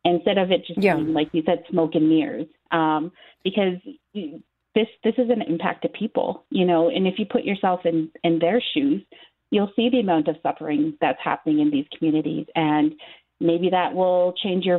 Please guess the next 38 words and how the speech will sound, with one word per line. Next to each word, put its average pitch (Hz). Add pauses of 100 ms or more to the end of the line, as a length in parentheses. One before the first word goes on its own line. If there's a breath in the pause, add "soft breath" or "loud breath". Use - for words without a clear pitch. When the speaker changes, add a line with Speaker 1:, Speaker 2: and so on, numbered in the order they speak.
Speaker 1:
vote, 202
or 156
maybe 156
it -
will 165
change 160
the 175
way 165
you 165
approach 151
your 160
M 165
P. 226
You 160
know, 151
we 160
need 160
to, 165 (420 loud breath)
we 175
need 208
to 220
start 190
bringing 175 (140)
change 147 (120)
to 151
these 147 (100)
communities, 160 (120)
and 151
it's 160
not 165
gonna 165
happen 160
until 160
we 156
step 165
up - (220)
as 156 (120)
Canadians 151